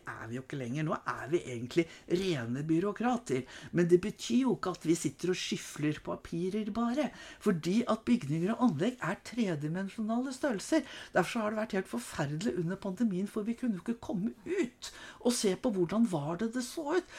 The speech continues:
For det kan nettopp være det å bli kjent med anlegget, se på forslagene fra den som skal gjøre noe med eiendommen, at man kanskje kan bli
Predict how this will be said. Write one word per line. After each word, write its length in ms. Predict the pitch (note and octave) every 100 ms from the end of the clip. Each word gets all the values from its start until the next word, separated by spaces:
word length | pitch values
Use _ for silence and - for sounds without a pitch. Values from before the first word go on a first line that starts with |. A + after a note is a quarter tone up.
| -
For 160 | -
det 80 | G#3
kan 160 | - B3+
nettopp 460 | G#3 - - B3+ D4+
være 300 | C4 F3+ A3+
det 120 | G3
å 40 | G3+
bli 100 | C4
kjent 440 | C4 - D#3+ E3+ A3
med 160 | A#3+ A#3+
anlegget, 480 | F3 F3 F#3 D4+ - -
se 320 | - - G#3 G3+
på 220 | - A#3
forslagene 720 | - A#3+ - C#3+ C#3 E3 G3 A#3
fra 260 | - G3 G#3
den 200 | F#3 F3
som 160 | A#3+ F#3+
skal 220 | - G#3+ - -
gjøre 400 | G#3+ A3+ C#3+ D3
noe 160 | E3+
med 160 | G#3 A#3
eiendommen, 480 | G#3+ D#3+ E3+ A3+ E4 - -
at 180 | F3+ A#3
man 100 | A#3+
kanskje 380 | D#4 - - -
kan 160 | A3
bli 140 | F3+